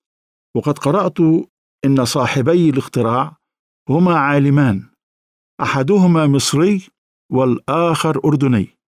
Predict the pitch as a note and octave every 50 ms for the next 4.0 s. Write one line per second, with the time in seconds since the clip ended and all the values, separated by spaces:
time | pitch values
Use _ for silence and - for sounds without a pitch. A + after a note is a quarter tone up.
0 | _ _ _ _ _ _ _ _ _ _ _ _ - A#2 A2+ E3 G3+ G3 F#3 F3
1 | E3 E3 D3 C3 E3+ E3+ D#3+ D3 A#2+ G#2+ B2+ - _ _ _ _ _ _ _ _
2 | - - D3+ E3+ F3+ E3+ D#3+ C#3+ D3 C#3+ - - D3+ C#3 D3+ D3+ C#3+ C3 B2 D3
3 | D#3+ D3+ C#3+ C3+ C#3 C3 C3 B2 - - D3+ D#3 D#3 D#3+ E3+ D#3+ - - -